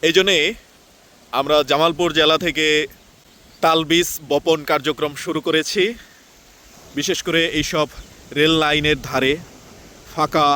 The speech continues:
মাঠের মধ্যে, বন্দের মধ্যে, ফাঁকা রাস্তাগুলোতে আমরা তালবীজ বপন করছি।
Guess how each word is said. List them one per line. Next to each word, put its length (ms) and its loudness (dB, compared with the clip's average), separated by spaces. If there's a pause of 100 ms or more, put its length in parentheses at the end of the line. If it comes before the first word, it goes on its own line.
মাঠের 460 -2
মধ্যে, 380 -2 (1120)
বন্দের 440 4
মধ্যে, 340 -2 (100)
ফাঁকা 300 -2
রাস্তাগুলোতে 680 0 (960)
আমরা 220 0 (180)
তালবীজ 440 0 (280)
বপন 320 -2
করছি। 420 -4